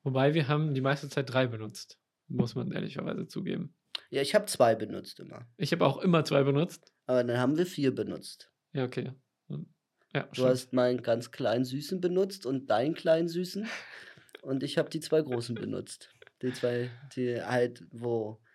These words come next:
Speaker 2: wenn so richtig gearbeitet wird, dann nimmt man sich ja auch richtige Akkuschrauber.
Speaker 1: Ich glaub, der eine, den wir hatten, der war sogar noch schwächer als der kleine, den wir dabei hatten.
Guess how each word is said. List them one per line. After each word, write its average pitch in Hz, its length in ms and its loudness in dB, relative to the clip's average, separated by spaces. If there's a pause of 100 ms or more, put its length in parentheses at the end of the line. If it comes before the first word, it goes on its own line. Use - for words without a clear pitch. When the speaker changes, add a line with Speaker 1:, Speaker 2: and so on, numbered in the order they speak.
(500)
Speaker 2:
wenn 110 160 -8
so 110 200 -6
richtig 143 400 -6
gearbeitet 120 580 4
wird, 110 200 -4
dann 107 100 -6
nimmt 104 180 -6
man 110 100 -2
sich 104 200 -10
ja 98 80 -8
auch - 160 -14
richtige 101 360 -10
Akkuschrauber. 143 220 -8
Speaker 1:
Ich 120 80 -6
glaub, 127 200 2
der 131 180 4
eine, 131 180 2
den 123 160 -2
wir 120 100 -2
hatten, 127 220 -2
der 120 100 0
war 120 140 0
sogar 117 280 -4
noch 123 180 -2
schwächer 127 420 -2
als - 500 -6 (680)
der 127 100 0
kleine, 120 360 -2
den 127 260 -8
wir - 80 -8
dabei - 180 -6
hatten. 147 260 -12